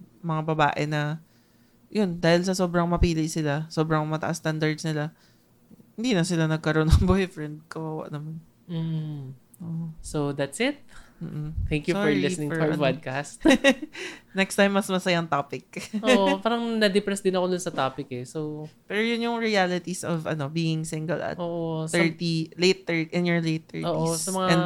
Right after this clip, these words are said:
Speaker 1: babae ka pa.
Speaker 2: nakikinig ng more than thirty-five na babae na single pa.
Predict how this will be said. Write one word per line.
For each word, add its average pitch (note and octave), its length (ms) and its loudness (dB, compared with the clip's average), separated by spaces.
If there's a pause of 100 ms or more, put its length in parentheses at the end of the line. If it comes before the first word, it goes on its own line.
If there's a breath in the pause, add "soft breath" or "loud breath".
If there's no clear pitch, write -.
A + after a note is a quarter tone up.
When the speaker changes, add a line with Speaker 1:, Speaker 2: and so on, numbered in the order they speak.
Speaker 1:
babae D#3+ 400 0
ka - 160 -12
pa. D#3 160 -8
Speaker 2:
nakikinig F3+ 480 -2
ng E3+ 160 -4
more D#3 160 0
than D3 160 -4
thirty-five C3+ 720 -8
na C3+ 140 -12
babae C3 480 -6
na C3 80 -10
single C3 400 -6
pa. B2 320 -16